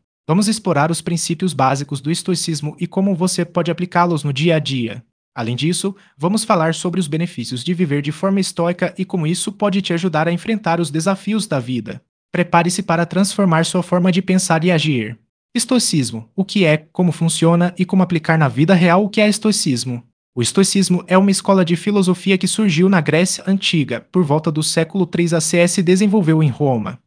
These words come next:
Essa filosofia prática ensina que a verdadeira felicidade e a paz interior vêm do controle sobre nossas emoções e reações diante das circunstâncias da vida. Os estoicos acreditavam que, ao focar no que podemos controlar e aceitar o que não podemos, podemos viver de maneira mais plena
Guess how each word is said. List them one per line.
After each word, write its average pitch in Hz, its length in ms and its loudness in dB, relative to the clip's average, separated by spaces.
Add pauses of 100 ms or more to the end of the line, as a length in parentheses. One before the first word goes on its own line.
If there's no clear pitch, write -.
(240)
Essa 131 220 -4
filosofia 196 520 -2
prática 190 420 -4
ensina 185 400 -2
que 185 120 -4
a 170 40 -2
verdadeira 160 500 0
felicidade 170 800 0
e 180 120 -2
a 180 40 0
paz 160 260 -2
interior 180 380 0
vêm 160 200 0
do 175 120 0
controle 185 480 -2
sobre 175 280 -2
nossas 175 340 -2
emoções 185 640 -2
e 151 60 -4
reações 156 440 0
diante 175 320 0
das 185 200 0
circunstâncias 175 760 -4
da 135 140 -4
vida. 117 460 -8 (340)
Os 117 80 -6
estoicos 175 480 0
acreditavam 185 640 0
que, 180 380 -2
ao 160 140 0
focar 180 360 -2
no 175 100 0
que 180 140 -6
podemos 202 420 2
controlar 180 800 0
e 160 120 0
aceitar 175 460 0
o 156 40 0
que 180 80 -4
não 185 160 4
podemos, 180 540 0
podemos 170 440 2
viver 143 300 2
de 165 100 -2
maneira 156 360 2
mais 156 260 -2
plena 160 420 0